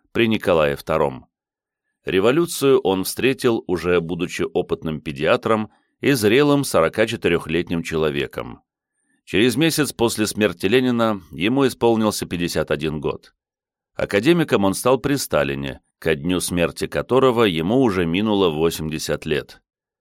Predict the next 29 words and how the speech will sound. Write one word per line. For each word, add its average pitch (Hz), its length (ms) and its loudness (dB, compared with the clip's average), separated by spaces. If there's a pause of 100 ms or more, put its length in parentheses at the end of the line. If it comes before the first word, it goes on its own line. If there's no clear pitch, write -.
Золотую 107 540 2
звезду 95 400 -2
Героя 90 380 4
социалистического 85 960 -2
труда 82 460 -4 (200)
ему 95 280 -2
вручал 120 420 0
Хрущев, 113 680 -2 (420)
а 71 160 0
когда 82 320 -2
генсеком 85 560 0
стал 82 240 0
Брежнев, 113 560 0 (160)
деду 104 480 0
было 92 300 2
уже 87 280 2
девяносто 80 600 -4
три 80 200 -6
года. 73 440 -2 (720)
Умер 156 420 2
он 101 240 0
в 82 80 -4
возрасте 107 480 0
девяносто 85 560 -4
шести 98 340 -2
лет, 90 320 0 (320)
пережив 98 460 2
трёх 85 260 0
царей 107 520 -2